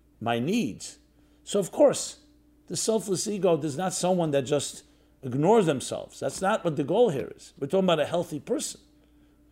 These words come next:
But again, it's not the driving force, self-interest. It's the transcendent that's the driving force. And part of that is also to be a responsible person. But what about the battle between the two? There is a battle.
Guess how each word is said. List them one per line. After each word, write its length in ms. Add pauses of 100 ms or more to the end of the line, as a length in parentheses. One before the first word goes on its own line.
But 100
again, 240
it's 140
not 180
the 80
driving 440
force, 520 (240)
self-interest. 840 (840)
It's 160
the 80
transcendent 680
that's 220
the 60
driving 380
force. 440 (300)
And 160
part 260
of 60
that 140
is 160
also 320
to 140
be 140
a 40
responsible 600
person. 400 (680)
But 100
what 120
about 240
the 80
battle 380
between 400
the 80
two? 180 (960)
There 100
is 140
a 60
battle. 380